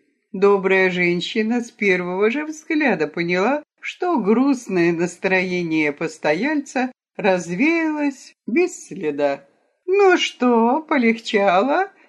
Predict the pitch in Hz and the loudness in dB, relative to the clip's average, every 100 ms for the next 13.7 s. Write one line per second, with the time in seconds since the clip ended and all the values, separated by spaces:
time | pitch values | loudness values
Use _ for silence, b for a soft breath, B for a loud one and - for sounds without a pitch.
0 | b 190 190 185 185 170 175 160 156 156 | b -2 0 0 0 -2 -2 -2 -2 -4
1 | 170 156 165 156 156 156 - 147 156 156 | -6 -4 -4 -4 -4 -6 -2 -2 -2 -2
2 | 151 151 - _ - 415 403 285 226 B | -4 -6 -10 _ 0 4 6 4 2 B
3 | B 254 370 339 262 285 320 220 165 175 | B 0 2 6 6 6 6 2 0 -2
4 | 269 403 330 254 208 160 147 135 135 135 | 0 2 2 2 0 0 -4 -4 -4 -6
5 | - - _ _ _ - 339 392 381 339 | -12 -20 _ _ _ 0 4 4 2 0
6 | 302 254 220 156 135 135 131 - _ _ | 0 0 0 0 0 -4 -10 -16 _ _
7 | _ _ _ _ _ 214 220 220 - - | _ _ _ _ _ -2 0 0 -6 -12
8 | 185 165 214 214 254 - _ - 269 233 | -12 -10 -4 -4 -4 -10 _ 0 2 2
9 | 277 254 262 233 226 226 285 _ _ _ | 2 4 4 4 2 0 -4 _ _ _
10 | _ _ - 214 214 285 269 - 233 233 | _ _ -10 -6 0 0 0 0 0 0
11 | 226 220 208 220 214 214 311 349 320 269 | 2 2 2 2 0 -2 -2 0 0 0
12 | 262 311 311 294 320 269 175 160 151 - | -2 -6 -6 -2 -4 -4 -2 -2 -4 -6
13 | 165 160 160 156 160 160 156 | -6 -4 -4 -6 -6 -8 -10